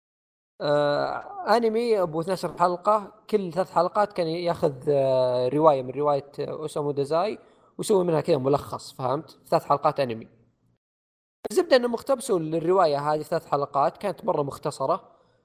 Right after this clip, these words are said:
بس فعليًا صح إنها مختصرة ثلاث حلقات، بس كانت حلوة، كانت مرة مثيرة للاهتمام. فقالوا بيسوون لها فيلم، قالوا الرواية هذه بيصير لها فيلم.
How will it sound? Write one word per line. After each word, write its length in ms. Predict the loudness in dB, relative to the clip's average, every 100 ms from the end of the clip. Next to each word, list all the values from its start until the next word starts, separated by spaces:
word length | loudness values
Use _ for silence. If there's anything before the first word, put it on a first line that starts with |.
| -6
بس 160 | -6 -4
فعليًا 400 | -2 0 2 0
صح 140 | 0
إنها 140 | 0 -2
مختصرة 460 | -2 -4 -4 -2
ثلاث 180 | -2 -2
حلقات، 420 | 0 0 2 -2 -2 -20 _ _
بس 100 | -10
كانت 260 | -4 -4 0
حلوة، 380 | -2 0 -4 -8 -6
كانت 200 | -4 4
مرة 180 | 4 4
مثيرة 220 | -2 -4
للاهتمام. 380 | -4 -6 -10 -10 -20 _ _ _ _ _ _ _ _ _ _ 4
فقالوا 680 | 6 6 4 0 0 0 0
بيسوون 400 | -4 -6 -6 -4
لها 120 | -4
فيلم، 320 | -4 -6 -8 -8 -20 _ _ _ 0
قالوا 180 | 2 2
الرواية 340 | 2 0 0
هذه 80 | -6
بيصير 200 | -8 -10
لها 100 | -8
فيلم. 280 | -8 -10